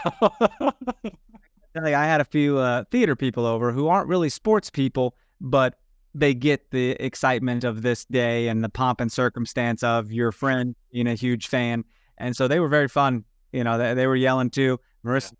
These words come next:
Speaker 2: jumping on the damn couch. I'm like, "What are you doing? You've never done that before a day in your life." <laughs>
Speaker 1: It's pretty funny. So it was
Speaker 2: Yeah.
Speaker 1: fun. Um, but no, it's cool. It's been, it's been fun to see all the behind the scenes content that Sporting's put out. Um, it was interesting. The, the first seventy-five minute lineup that they had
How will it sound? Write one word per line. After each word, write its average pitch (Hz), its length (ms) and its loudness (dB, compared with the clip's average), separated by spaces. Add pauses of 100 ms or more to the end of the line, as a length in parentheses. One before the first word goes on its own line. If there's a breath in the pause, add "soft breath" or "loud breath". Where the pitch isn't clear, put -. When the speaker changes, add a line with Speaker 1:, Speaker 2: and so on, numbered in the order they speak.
(120)
Speaker 2:
jumping - 180 -4
on 127 140 4
the 117 40 -2
damn 123 260 0
couch. 131 380 2
I'm 120 80 -6
like, 120 160 -4
"What - 60 -14
are 214 60 -2
you 214 100 -4
doing? 110 240 -4
You've 156 100 -2
never 110 140 0
done 113 200 0
that 120 120 0
before 131 240 -2
a 131 40 0
day 143 160 0
in 156 40 -4
your 175 100 -2
life." 185 280 2
<laughs> - 400 -6
Speaker 1:
It's - 1500 -4
pretty 117 160 2
funny. 139 220 -6 (320)
So 113 200 0
it - 120 0
was 117 140 -2
Speaker 2:
Yeah. 123 200 -2 (840)
Speaker 1:
fun. 123 80 4
Um, 117 340 2
but - 120 -4
no, 269 160 6
it's 233 160 0
cool. 160 180 4
It's 139 120 0
been, 180 240 2
it's 156 160 -4
been 175 120 0
fun 156 180 4
to 139 60 2
see - 120 0
all 139 80 6
the 131 60 4
behind 117 240 0
the 104 40 -6
scenes 120 240 -2
content 117 380 -4
that 92 120 -8
Sporting's 117 380 0
put 120 180 2
out. 117 220 2 (340)
Um, 127 220 0
it 143 60 -2
was 175 260 4
interesting. 170 640 0
The, 135 360 0
the 123 140 -2
first - 400 -2
seventy-five 147 480 0
minute 143 240 0
lineup 120 440 0
that - 120 -6
they 131 100 -2
had 123 320 0